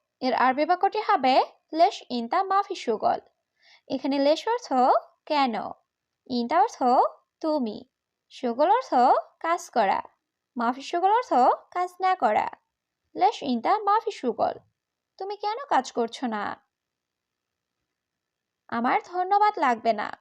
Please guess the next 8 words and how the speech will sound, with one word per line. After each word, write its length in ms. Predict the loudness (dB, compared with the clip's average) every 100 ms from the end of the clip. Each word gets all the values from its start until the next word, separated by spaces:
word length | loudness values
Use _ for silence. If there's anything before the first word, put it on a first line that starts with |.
| _ _ _
এর 120 | 0
আরবি 280 | 2 2 2
বাক্যটি 360 | 0 0 0 0
হবে, 320 | -2 0 2 2 -2 _
"আনা 240 | -6 -2 0
মাই 180 | 2
আবগা 300 | 0 -2 -2 -4
শুকরান।" 520 | -4 -8 -2 -2